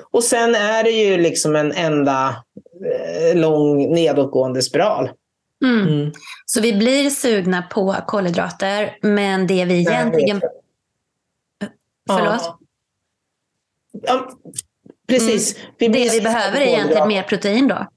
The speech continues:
Speaker 2: och mer fett.
Speaker 1: Ja, mer protein, mer fett, mer styrketräning, mer vila.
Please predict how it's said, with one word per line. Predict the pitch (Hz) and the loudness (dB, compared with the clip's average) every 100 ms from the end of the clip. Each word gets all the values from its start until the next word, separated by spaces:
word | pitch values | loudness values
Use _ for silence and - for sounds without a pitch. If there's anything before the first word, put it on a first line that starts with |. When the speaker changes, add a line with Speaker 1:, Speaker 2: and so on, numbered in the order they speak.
| _ | _
Speaker 2:
och | - | -4
mer | 208 190 | -2 -2
fett. | 190 254 - - - | -2 -6 -8 -14 -4
Speaker 1:
Ja, | 233 226 196 214 202 - _ _ _ _ _ | 0 0 0 -6 -12 -18 _ _ _ _ _
mer | 254 285 | 2 2
protein, | 285 277 277 247 240 | 2 0 2 2 2
mer | 226 214 | 2 0
fett, | 214 202 202 - | 0 -2 -4 -2
mer | 202 202 | 0 0
styrketräning, | - 214 208 170 180 175 175 175 175 190 | 0 0 0 -2 -2 0 0 2 2 2
mer | 202 180 | 2 2
vila. | 190 190 156 175 170 | 0 2 2 0 -2